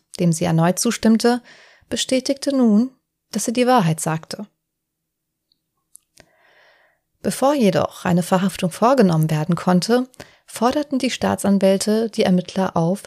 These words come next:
physische Beweise vorzulegen. Jedoch wurden von den angegebenen fünf Opfern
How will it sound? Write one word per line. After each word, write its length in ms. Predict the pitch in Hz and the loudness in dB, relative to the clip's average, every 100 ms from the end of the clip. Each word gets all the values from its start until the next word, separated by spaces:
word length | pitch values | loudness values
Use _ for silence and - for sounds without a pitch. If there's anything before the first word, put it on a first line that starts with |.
| _ - | _ -8
physische 500 | - 311 214 202 233 | -2 -2 -2 -6 -2
Beweise 440 | 254 254 226 180 | 0 2 2 0
vorzulegen. 760 | - - - - 160 165 160 - _ _ _ _ _ _ _ _ _ _ _ _ _ _ _ _ _ _ _ _ | -4 -6 -6 -4 -2 -2 -6 -10 _ _ _ _ _ _ _ _ _ _ _ _ _ _ _ _ _ _ _ _
Jedoch 440 | - 202 190 190 - | 2 4 6 4 2
wurden 240 | 185 190 | 2 4
von 180 | 185 185 | 4 2
den 140 | 180 | 2
angegebenen 640 | 180 190 226 208 196 180 170 | 2 4 4 2 2 2 2
fünf 360 | - 285 330 | 0 -2 -2
Opfern 640 | 311 254 - - 160 190 | 0 -2 -2 -4 0 -2